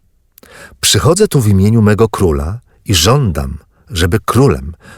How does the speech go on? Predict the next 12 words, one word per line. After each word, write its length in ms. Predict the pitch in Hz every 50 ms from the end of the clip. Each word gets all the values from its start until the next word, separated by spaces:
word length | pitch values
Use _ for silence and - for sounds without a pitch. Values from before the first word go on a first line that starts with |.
| -
został 440 | - 90 95 90 - - 104 98 95
Maciuś 480 | 87 90 104 120 - - - 135 - -
Pierwszy. 580 | - - 120 101 - - - - - - 90 - _ _ _ _ _ _ _ _ _ _ _ _ _ _ _ _ _ _
A 140 | - 92 85
jak 240 | 82 80 73 - -
nie 160 | 71 71 65
chcecie, 600 | - - - - - 156 - - - 82 80 - _ _ _ _ _ _ _ _ _ _ _ _ _
to 160 | - 135 147
będzie 420 | 117 101 92 82 78 78 73 90
wojna”. 500 | 80 82 90 85 78 73 71 71 64 - _ _ _ _ _ _ _ _ _ _ _ _ _ _ _ _ _ _ _ _ _ _ _ _ _ _ _ _ _ _ _
Prezes 640 | - 85 87 101 127 - 85 73 71 - - - - -
ministrów, 840 | - 87 85 82 78 71 - - - - - - - - - - -